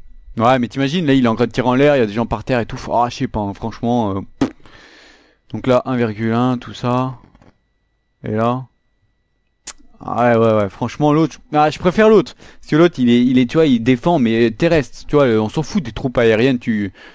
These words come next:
tu fous des, des fléchettes et chut, ça dégage, tu vois. Ok. <coughs> Bon, bah voilà, hein,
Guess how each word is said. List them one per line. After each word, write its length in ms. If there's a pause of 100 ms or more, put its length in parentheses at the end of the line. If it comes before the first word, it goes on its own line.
tu 100
fous 160
des, 320
des 100
fléchettes 440
et 80
chut, 160 (240)
ça 180
dégage, 360
tu 80
vois. 100 (360)
Ok. 280 (480)
<coughs> 60 (640)
Bon, 240
bah 80
voilà, 280
hein, 140